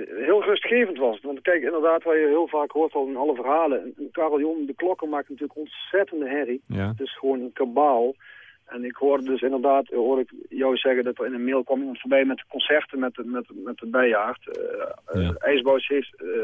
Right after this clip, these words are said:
Speaker 1: destijds ook, waar Arie op is gaan spelen, ik geloof het eerste reizende bijaard gemaakt ter wereld. Het was een soort aanhanger achter een vrachtwagen. En daar
Speaker 2: Ja.
Speaker 1: hing gewoon een carillon in, eh, met een bijaard erin waar, waar die op speelde. En, en ja, het was gewoon rustgevend. En het is nog steeds, als ik dan terugkom in Asten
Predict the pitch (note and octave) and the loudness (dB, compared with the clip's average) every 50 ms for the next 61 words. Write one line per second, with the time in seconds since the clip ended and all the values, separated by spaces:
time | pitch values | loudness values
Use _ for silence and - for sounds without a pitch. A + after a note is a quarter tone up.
0 | A2+ A2+ A#2 C3 C3 - - - C3 B2+ B2 - - C3 B2 - - A#2 A#2+ A2+ | -2 0 0 0 0 0 2 2 2 2 2 0 -2 -4 -4 -2 0 0 0 0
1 | G2+ G2 C3 C3+ B2+ B2+ B2+ A#2 - A#2+ - - D3 - - - C#3 C#3 C#3 B2+ | 0 0 2 4 4 4 2 0 -2 -8 -10 -8 -8 -8 -2 2 2 4 4 4
2 | A#2+ A#2 - - - - - - - - - - _ _ - - B2+ C3+ C3 A2+ | 2 -2 -6 -12 -20 -20 -20 -20 -20 -20 -20 -20 _ _ -8 -2 0 0 0 -2
3 | - - - D3+ D3+ - - B2+ A2+ A2 A#2+ C3+ D3+ C#3 C3+ B2+ A#2+ A2+ A#2+ C#3 | -4 -2 2 2 2 2 0 -2 2 4 4 4 4 2 0 -4 -4 0 2 4
4 | C#3 C#3 B2+ - - B2+ B2 B2 B2 A#2+ - B2 A#2+ C3+ D3+ D#3 B2+ G#2 G#2+ A2 | 4 2 0 -2 -8 -6 -4 -4 -6 -6 -4 -2 0 2 2 2 2 0 -2 -4
5 | - A2+ A2 - A#2+ A#2+ - - - G#2+ A2 G2 A2 A2+ A2+ - - B2 A#2 - | -6 -12 -10 -8 -8 -8 -8 -10 -14 -14 -14 -12 -14 -14 -10 -6 -4 -4 -2 -2
6 | - C3 C3+ C3+ B2 B2 A#2+ A2+ G#2 - A2 - - - A2+ G2+ - B2 C3+ - | -2 0 2 2 2 0 0 -2 -2 -4 -6 -8 -8 -14 -10 -2 0 0 0 0
7 | - - A#2 G#2+ G#2+ A2 A2 A2 A2 - B2 B2 A2 A#2 A2+ A2+ A2 - B2+ A#2+ | 2 0 2 2 2 2 0 -2 -2 -2 -2 -2 -2 -4 -4 -4 0 2 2 4
8 | A2+ A2+ A#2 C#3 D3 C#3+ B2+ A#2+ A#2 A2 G#2 _ _ - - - - - _ _ | 4 4 4 4 4 2 0 -4 -6 -8 -10 _ _ -20 -20 -20 -20 -20 _ _
9 | _ _ _ _ _ - - A#2 A#2 A2+ A2+ A2+ A2+ A2 A2+ A2+ A2 A2+ A2+ A#2 | _ _ _ _ _ -16 -12 -10 -8 -8 -8 -10 -10 -10 -10 -10 -8 -6 -4 -4
10 | A#2 - - A2+ G#2+ A#2+ B2 B2+ B2 A#2+ A2 G#2 - - A#2+ A2+ A2+ A2+ A2 A2+ | -4 -4 -4 -2 2 4 4 6 6 4 2 0 -4 -6 -6 -6 -4 -2 -2 -2
11 | A2+ G#2 - A#2 A#2 A2 A2 A2 A#2 - - - - C#3+ D3 C3+ A2 G#2 A2 A#2+ | -2 -2 -2 0 0 0 0 0 -2 -6 -6 -6 0 2 2 2 2 0 -2 -4
12 | A#2+ - - A2 A2 A2 A2 - - - - - _ - - - - - F#2+ - | -8 -12 -14 -16 -16 -14 -16 -16 -16 -18 -18 -20 _ -14 -12 -12 -12 -12 -14 -10
13 | - G#2+ G2+ - - A2+ A2 G#2+ - G#2+ G2 - - C#3 D3+ D#3 C#3 A#2 G#2+ - | -10 -8 -8 -6 -6 -6 -6 -4 -4 -6 -6 -2 2 2 4 4 2 0 -2 -4
14 | A2+ A2+ A2+ G#2+ F#2 E2+ - - - A2+ A2 - A#2+ A#2 - - C#3+ C#3 C#3 B2 | -4 -4 -6 -10 -14 -16 -18 -16 -14 -14 -14 -12 -12 -10 -4 2 2 2 2 2
15 | - A2+ A2 - - - - A2+ - - - C#3 - - - - A2+ A2+ - - | 0 -6 -6 -4 -4 -4 -4 -4 -4 0 0 0 0 0 -4 -4 -2 -2 -2 -2
16 | C3 - - - - - | -2 -2 -2 -2 -2 -2